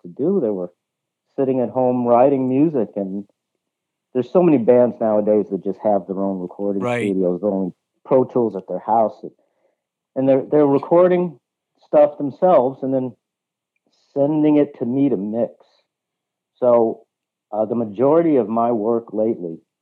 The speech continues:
Speaker 1: has just been mixing and mastering stuff that, uh, other people have, uh, recorded.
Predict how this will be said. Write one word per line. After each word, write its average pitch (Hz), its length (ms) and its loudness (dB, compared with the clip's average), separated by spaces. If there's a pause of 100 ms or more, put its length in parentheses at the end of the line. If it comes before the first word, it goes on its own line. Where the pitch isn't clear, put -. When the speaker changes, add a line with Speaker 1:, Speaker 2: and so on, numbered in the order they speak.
(460)
Speaker 1:
has 110 120 -8
just 113 240 -8
been 113 220 -4
mixing 147 760 -4 (800)
and 113 180 -4
mastering 127 720 -2 (500)
stuff 139 360 -2
that, 127 260 0 (380)
uh, - 40 -2
other 123 380 0
people 117 480 -4
have, 95 240 -12
uh, 101 200 -4 (200)
recorded. 233 640 -4